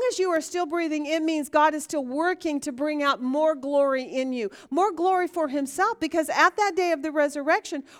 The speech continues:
what does that do? What does Paul says, "So that in that day I may," g-, what? When I don't, um, he says to press on. He talks about in that day that I will have glory, that I will not have run in vain,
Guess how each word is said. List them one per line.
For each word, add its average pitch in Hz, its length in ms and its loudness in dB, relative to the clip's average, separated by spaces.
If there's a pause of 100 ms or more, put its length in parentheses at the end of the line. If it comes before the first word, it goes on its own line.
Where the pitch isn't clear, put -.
(100)
what 339 300 6
does 381 180 -2
that 302 240 2
do? 359 180 0
What 370 160 0
does 359 180 -4 (180)
Paul 415 300 0
says, 285 340 2 (520)
"So 381 180 2
that 320 180 2
in 339 200 0
that 302 260 2
day 330 300 4
I 302 140 4
may," 285 200 0
g-, 262 160 -12 (380)
what? 240 520 0 (540)
When 320 240 -2
I 320 220 2 (220)
don't, 339 460 4
um, 233 380 -4 (160)
he 311 140 -4
says 302 220 -4
to - 100 -8
press 427 360 -4
on. 254 460 0 (460)
He 302 120 -4
talks 339 440 0
about 269 320 0
in 330 160 0
that 285 240 0
day 277 460 2 (540)
that 254 220 4
I 294 160 8
will 320 140 4
have 285 260 -2
glory, 262 540 2
that 247 140 2
I 269 80 4
will 294 140 0
not 294 140 2
have 269 140 -2
run 285 260 0
in 262 220 -2
vain, 214 560 -4